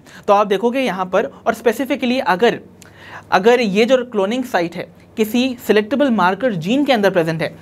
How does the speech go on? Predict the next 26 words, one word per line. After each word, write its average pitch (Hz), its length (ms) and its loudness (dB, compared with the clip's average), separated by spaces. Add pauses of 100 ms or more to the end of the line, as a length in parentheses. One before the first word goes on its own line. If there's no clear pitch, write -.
(120)
तो 262 60 0
ये 240 140 2
तो - 120 4
और 208 360 4
अच्छी 196 340 -6
बात 165 220 0
है, 190 60 -4
because 180 300 -4
ये 190 120 -2
हमें 180 280 -4
क्या 185 140 2
help 180 220 -6
करता 180 240 -6
है, 233 160 -8 (260)
ये 180 80 0
हमें 185 120 0
help 208 260 2
करता 175 260 0
है 190 140 -4
transformants 180 640 -2
को 247 120 -4
नॉन 170 280 0
ट्रांसफॉर्मेंट 151 500 -2
से 185 120 -6
पहचानने 151 520 -4
में। 123 140 -12